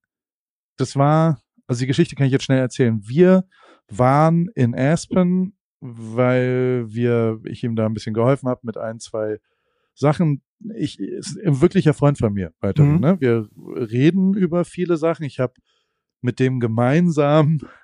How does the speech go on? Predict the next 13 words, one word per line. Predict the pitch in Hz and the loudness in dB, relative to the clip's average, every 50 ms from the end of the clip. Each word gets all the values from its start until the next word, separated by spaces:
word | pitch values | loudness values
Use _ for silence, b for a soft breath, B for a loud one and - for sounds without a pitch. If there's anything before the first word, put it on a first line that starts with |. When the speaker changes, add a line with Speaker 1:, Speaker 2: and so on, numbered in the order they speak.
| B _ | B _
Speaker 1:
sagen | _ - 120 127 | _ -2 -2 0
wir | 127 123 | 0 2
mal, | 123 120 123 | 2 2 2
ein | 120 120 - | 2 0 0
an-, | - 127 139 | -2 -4 -4
anderes | - - 123 139 143 123 120 - - | -2 -2 0 2 2 2 0 -2 -2
Image | - 151 180 202 190 - - | 0 2 2 2 0 0 -4
von | - - 170 | -4 -4 -2
ihm | 180 180 180 175 | 0 0 0 0
auch | 170 170 143 | 0 -2 -2
ein | 175 | -2
bisschen | 160 170 - - 180 165 | -2 -4 -4 -4 -4 -4
entwickelt, | 160 156 143 - 160 160 - 180 175 - | -6 -8 -8 -8 -6 -2 -2 -2 -2 -2